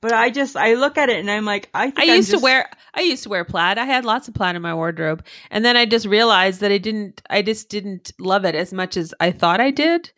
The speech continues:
Speaker 2: And it's coming back in some really nice colors. Like, don't get me wrong, people, but I, I
Speaker 1: I'm
Speaker 2: just,
Speaker 1: on the
Speaker 2: I don't know.
Speaker 1: fence.
Speaker 2: Yeah.
Speaker 1: I'm on the fence with plaid. That's how I feel. I used
Speaker 2: Some
Speaker 1: to love plaid too.
Speaker 2: Yeah.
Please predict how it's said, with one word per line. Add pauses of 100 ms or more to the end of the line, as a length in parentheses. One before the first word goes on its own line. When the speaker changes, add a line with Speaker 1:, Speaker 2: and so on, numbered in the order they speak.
(360)
Speaker 2:
And
it's
coming
back
in
some
really
nice
colors.
Like,
don't
get
me
wrong,
people, (420)
but (920)
I, (200)
I
Speaker 1:
I'm
Speaker 2:
just,
Speaker 1:
on
the
Speaker 2:
I
don't
know.
Speaker 1:
fence.
Speaker 2:
Yeah.
Speaker 1:
I'm
on
the
fence
with
plaid. (1400)
That's
how
I
feel.
I
used
Speaker 2:
Some
Speaker 1:
to
love
plaid
too. (140)
Speaker 2:
Yeah.